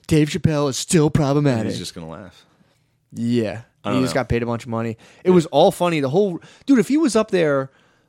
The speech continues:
Speaker 1: literally espousing something that was, like, heinous, nobody would fucking laugh. Everyone would be like, "Dude, Dave Chappelle's lost his fucking mind."
Speaker 2: Yeah.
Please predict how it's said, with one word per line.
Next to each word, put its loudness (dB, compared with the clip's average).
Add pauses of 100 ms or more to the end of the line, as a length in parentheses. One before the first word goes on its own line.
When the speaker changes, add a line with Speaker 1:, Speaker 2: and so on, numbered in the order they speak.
(100)
Speaker 1:
literally 2
espousing 0
something -2
that -4
was, -4
like, -2
heinous, -2 (800)
nobody 4
would 4
fucking -2
laugh. 0
Everyone 0
would 2
be 2
like, -4
"Dude, -4
Dave 0
Chappelle's -2
lost -2
his -10
fucking -10
mind." -6
Speaker 2:
Yeah. -4